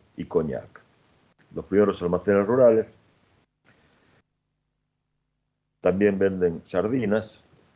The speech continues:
fariña y dulce de membrillo. Pero la dieta de la región pampeana se basaba además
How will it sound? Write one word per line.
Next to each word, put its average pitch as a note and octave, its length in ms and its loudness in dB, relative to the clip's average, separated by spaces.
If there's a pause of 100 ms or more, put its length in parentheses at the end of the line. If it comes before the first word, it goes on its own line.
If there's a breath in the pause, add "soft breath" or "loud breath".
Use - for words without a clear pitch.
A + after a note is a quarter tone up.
(260)
fariña G#2 520 -2 (2000)
y F#2+ 80 -6
dulce G2+ 320 0
de F2+ 140 6
membrillo. D#2 480 -4 (800)
Pero G2 180 2
la G#2 80 6
dieta C3+ 240 2
de A2+ 60 4
la G2+ 100 2
región G#2 260 -8
pampeana A#2+ 380 0
se - 100 -8
basaba A2 300 0
además A2 340 0